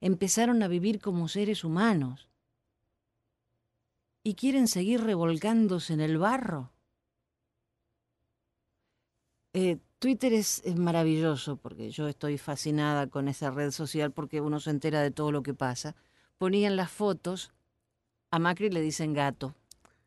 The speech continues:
despectivamente, eh, amo a los gatos. Antes del gato y después del gato. La misma foto de la misma esquina, del mismo barrio,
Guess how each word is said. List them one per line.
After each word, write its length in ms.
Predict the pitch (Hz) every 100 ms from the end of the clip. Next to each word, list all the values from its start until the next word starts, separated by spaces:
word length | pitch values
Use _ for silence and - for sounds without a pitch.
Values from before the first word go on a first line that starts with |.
| _ -
despectivamente, 1040 | 147 - 131 170 165 156 143 135 175 185 _
eh, 140 | - 147
amo 300 | 156 139 139
a 20 |
los 120 | 127
gatos. 380 | 135 131 - - _ _ _ _ _ _ _ _ _ _ _
Antes 380 | 220 247 226 214
del 160 | 214 208
gato 400 | 214 202 220 -
y 80 | 175
después 360 | 160 - 175
del 160 | 165 151
gato. 340 | 139 120 120 - _ _ _ _ _ _ _ _ _
La 160 | 165 165
misma 360 | 208 226 214
foto 360 | 180 202 175 196
de 100 | 170
la 100 | 147
misma 340 | 156 175 180
esquina, 460 | 165 - 180 165 170
del 180 | 139 131
mismo 540 | 143 185 185 175 170
barrio, 480 | 165 156 135 135